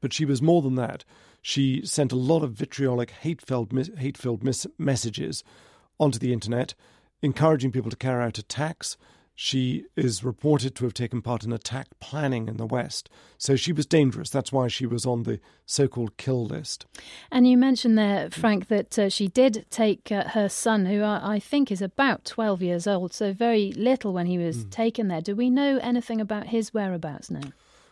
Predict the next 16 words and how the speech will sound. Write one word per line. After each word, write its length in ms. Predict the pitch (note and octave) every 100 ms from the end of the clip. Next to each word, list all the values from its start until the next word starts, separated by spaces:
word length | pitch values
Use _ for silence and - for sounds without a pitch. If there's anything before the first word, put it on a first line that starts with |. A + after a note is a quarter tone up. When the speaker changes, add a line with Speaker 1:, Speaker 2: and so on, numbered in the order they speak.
| _
Speaker 1:
We 180 | C#3 C#3
don't, 520 | A#2 E3 E3 B2 - F#3+ -
and 520 | C#3 C#3 C3+ B2+ G3+ - _ F3 E3 - _
the 140 | - C3+
reports 380 | C3 F#3 G3 -
coming 280 | E3+ D3
out 80 | C#3+
of 80 | A#2+
the 60 | C3
United 280 | C3 A#2
States 520 | - - G3 C#3 - -
say 240 | C#3 B2+
that 160 | A2+ C#3
the 80 |
reason 520 | C3 C3 G3+ F#3+ E3 C#3
why 440 | C#3 C3 B2+